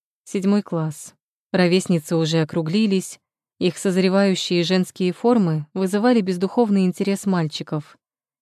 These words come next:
Синичка как будто замерла или заморозилась. Ее тело оставалось по-детски хрупким. Мальчишки называли доской,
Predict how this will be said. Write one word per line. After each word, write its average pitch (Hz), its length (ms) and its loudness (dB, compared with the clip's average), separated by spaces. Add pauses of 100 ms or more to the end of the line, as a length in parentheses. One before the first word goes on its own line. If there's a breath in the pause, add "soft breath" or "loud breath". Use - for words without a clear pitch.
(120)
Синичка 208 640 2
как 180 160 0
будто 202 260 -2
замерла 196 500 0
или 185 180 2
заморозилась. 180 920 -2 (560)
Ее 170 280 2
тело 185 280 -2
оставалось 175 500 -2
по-детски 175 440 -4
хрупким. 156 600 -4 (840)
Мальчишки 240 520 0
называли 160 440 0
доской, 240 600 0